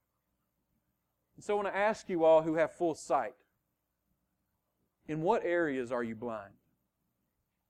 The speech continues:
In what areas do you have partial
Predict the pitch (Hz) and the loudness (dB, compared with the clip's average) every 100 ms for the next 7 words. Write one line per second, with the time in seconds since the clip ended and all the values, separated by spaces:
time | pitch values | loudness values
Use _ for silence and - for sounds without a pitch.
0 | _ _ _ _ _ _ _ 170 170 185 | _ _ _ _ _ _ _ -8 -2 0
1 | 220 180 185 180 156 135 127 143 139 127 | 0 2 4 4 2 -2 -6 -6 -4 -4
2 | 139 - 156 151 - | -6 -2 -2 -2 -6